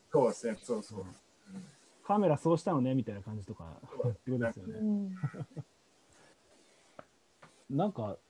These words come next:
Speaker 2: 作品良かったっすよね。<laughs> なんか、
Speaker 3: うん。
Speaker 2: うん。あの、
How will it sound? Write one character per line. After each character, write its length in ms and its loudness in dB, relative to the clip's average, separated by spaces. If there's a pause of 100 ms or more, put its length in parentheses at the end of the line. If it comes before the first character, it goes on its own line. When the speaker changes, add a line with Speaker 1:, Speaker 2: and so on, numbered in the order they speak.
(120)
Speaker 2:
作 340 -4
品 260 0
良 100 6
か 120 0
っ 100 -4
た 80 -2
っ 40 -6
す 140 -10
よ 100 -6
ね。 220 0 (140)
<laughs> 0 - (140)
な 60 6
ん 40 6
か、 340 2
Speaker 3:
う 120 6
ん。 80 8
Speaker 2:
う 40 8
ん。 160 -2 (1120)
あ 160 0
の、 320 0